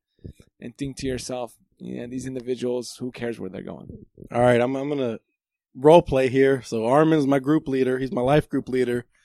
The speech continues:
Speaker 2: And I'm the young punk, um, in, in the chair there sitting on the hearth of your fireplace. And I say, "Armin, I,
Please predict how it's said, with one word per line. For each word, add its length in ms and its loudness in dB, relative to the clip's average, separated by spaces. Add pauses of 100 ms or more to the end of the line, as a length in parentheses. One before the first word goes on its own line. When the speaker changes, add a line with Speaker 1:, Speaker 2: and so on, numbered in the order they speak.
(280)
Speaker 2:
And 120 -8
I'm 140 0
the 100 -2
young 240 -6
punk, 520 -2 (140)
um, 480 -10
in, 220 -10
in 140 -8
the 60 -4
chair 320 -2
there 200 0
sitting 440 -8 (120)
on 180 -8
the 80 -4
hearth 360 2
of 100 -6
your 80 -6
fireplace. 720 -6 (460)
And 100 -10
I 40 -6
say, 160 -4
"Armin, 480 -2 (120)
I, 140 -2